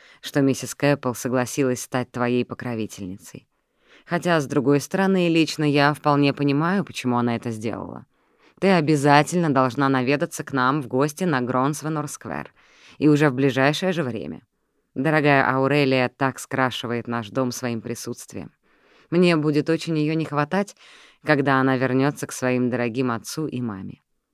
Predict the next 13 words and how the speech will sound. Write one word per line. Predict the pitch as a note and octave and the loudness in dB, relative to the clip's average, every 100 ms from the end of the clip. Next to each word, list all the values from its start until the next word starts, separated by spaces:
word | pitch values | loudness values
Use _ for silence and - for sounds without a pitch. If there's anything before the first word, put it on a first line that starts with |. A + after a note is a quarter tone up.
| _ _ _ | _ _ _
А | - D#3+ | -2 -2
сейчас | - D3+ F3+ F3+ - | -2 -2 -2 -2 -2
прошу | D3+ C#3+ - | -4 -2 -2
простить | D3+ D3+ - F#3+ - | -4 -4 -4 -8 -4
меня, | C#3+ C3+ A#2+ - - - _ _ | -2 -2 -4 -8 -20 -20 _ _
но | E3+ E3 | 0 2
мне | D#3 D#3 D#3+ | 2 2 2
надо | D#3 C3+ | 0 -2
срочно | - C#3+ D3+ - E3+ | -2 0 0 0 -4
переговорить | D3+ C3 C3+ C3 C#3 C3+ | -2 0 0 0 -2 -4
с | - | -4
леди | C3+ C3+ B2+ | 0 0 0
Эйлингтон | - E3+ C#3+ A#2+ - A#2+ A#2 | -4 -2 -2 -4 -6 -8 -8